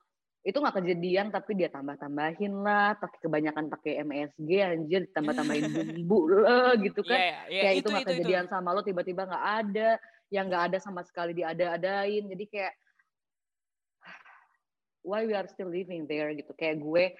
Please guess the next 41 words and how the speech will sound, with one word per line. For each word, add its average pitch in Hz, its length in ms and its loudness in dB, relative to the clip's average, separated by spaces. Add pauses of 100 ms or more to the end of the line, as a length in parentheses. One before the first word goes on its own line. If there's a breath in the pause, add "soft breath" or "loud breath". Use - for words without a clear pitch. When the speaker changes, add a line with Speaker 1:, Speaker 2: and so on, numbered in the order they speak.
(320 loud breath)
Speaker 1:
ngapain 139 360 -8
sih 196 160 -4
gue 180 400 2
balik 147 240 -2
lagi 147 260 -2
ke 147 100 -6
sana? 139 300 -10 (220)
Kecuali 151 320 0
gue 147 200 0
punya, 147 400 -2 (600 loud breath)
eee, 139 200 0 (200)
alasan 156 280 2
gue 175 120 4
cuman 160 220 2
kayak 147 280 2
ketemu 151 360 0
nyokap 147 260 -2
gue 147 140 4
yang 151 140 2
hebring 147 480 2
itu, 160 240 -2 (200)
dan 147 200 0
Speaker 2:
Mm-mm. 151 180 2
Speaker 1:
yang 151 180 2
halu 156 320 6
itu. 165 260 0 (220)
Speaker 2:
<laughs> 302 680 -8
Speaker 1:
Iya, 214 240 6
nyokap 175 260 0
gue 214 100 4
bilang, 233 300 4
"Kak, - 380 -2
Kak 359 160 4
pulang 359 260 4
dong, 523 340 -4 (140)
nanti 285 160 -10
gua, 277 220 -6
kita 277 180 -4
bikin 269 240 -8
TikTok - 560 -16
sama 247 540 -8